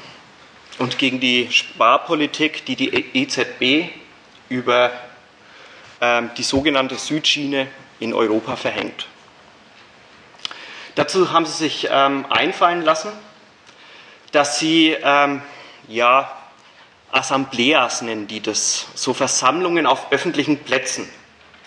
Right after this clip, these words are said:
Und zwar, die sollten tagelang dauern. Ähm, abhalten wollen. Und zwar im Finanzzentrum, um A, mit den Finanzern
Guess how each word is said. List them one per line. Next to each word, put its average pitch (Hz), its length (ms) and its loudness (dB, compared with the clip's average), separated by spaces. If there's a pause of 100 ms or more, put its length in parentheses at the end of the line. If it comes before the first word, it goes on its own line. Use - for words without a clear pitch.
Und 117 120 -6
zwar, 127 220 4
die 135 100 -6
sollten 143 340 2
tagelang 120 540 2
dauern. 95 320 -2 (1300)
Ähm, 123 340 0 (580)
abhalten 175 640 4
wollen. 180 340 4 (1400)
Und 151 160 4
zwar 139 640 4
im 160 340 4 (460)
Finanzzentrum, 117 920 0 (180)
um 120 240 0
A, 123 440 4 (100)
mit 143 260 -2
den 147 140 4
Finanzern 170 680 2